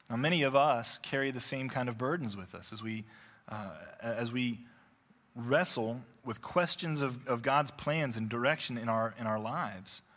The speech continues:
Whether sin has caused a great shameful fall and our pride is demolished,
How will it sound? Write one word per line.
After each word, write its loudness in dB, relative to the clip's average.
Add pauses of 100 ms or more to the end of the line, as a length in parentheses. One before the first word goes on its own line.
(1200)
Whether 6
sin 4
has 6
caused 6
a 4
great 2 (380)
shameful 2
fall 4
and 0
our 4
pride 2
is -6
demolished, 0